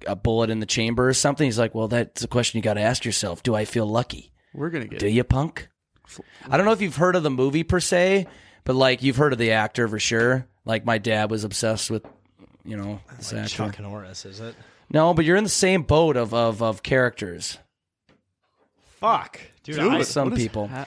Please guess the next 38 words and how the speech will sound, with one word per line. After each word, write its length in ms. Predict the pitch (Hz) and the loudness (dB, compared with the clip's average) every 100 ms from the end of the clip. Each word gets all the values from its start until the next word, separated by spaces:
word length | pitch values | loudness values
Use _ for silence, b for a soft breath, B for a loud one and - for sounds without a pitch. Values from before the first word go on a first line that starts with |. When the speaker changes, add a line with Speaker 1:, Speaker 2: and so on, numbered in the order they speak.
| 127 | 0
Speaker 1:
He, 220 | 135 156 | 2 2
it's 100 | 160 | 2
kind 180 | 165 208 | 2 2
Speaker 2:
uh, 40 | |
Speaker 1:
of 60 | 233 | 2
a 40 | |
notorious, 560 | 202 - 175 175 160 - | 2 2 2 4 2 2
like, 260 | 131 120 - _ _ | 0 0 -4 _ _
I 60 | 131 | -4
mean, 140 | 127 | -2
people 200 | 110 147 | -2 0
always 160 | 139 117 | 0 0
fuck 240 | - 120 | -2 -2
up 80 | 104 | -4
the 100 | - | -12
quote, 400 | - - 104 - - | -10 -6 -6 -8 -16
you 120 | 85 | -14
know. 120 | 87 | -12
Speaker 2:
It's 160 | - - | -14 -14
not. 280 | 120 113 - _ | -14 -14 -16 _
Speaker 1:
But, 180 | 139 135 | 0 0
I 60 | 151 | 0
mean, 140 | 156 | 2
people 280 | - 220 214 | 0 0 0
have 120 | - | 0
heard 200 | 123 151 | 0 0
of 120 | 135 | -2
this. 280 | 62 - - | -8 -6 -2
It's 180 | 135 156 | 0 0
a, 120 | 143 | 0
it's 120 | - | 0
a 160 | 165 131 | 0 2
kind 180 | - 165 | 2 4
of 60 | 151 | 4
a 80 | |
franchise 520 | 139 139 131 131 127 123 | 2 2 2 2 2 2
of 80 | 113 | 2
movies. 540 | 113 113 123 123 | 2 4 2 0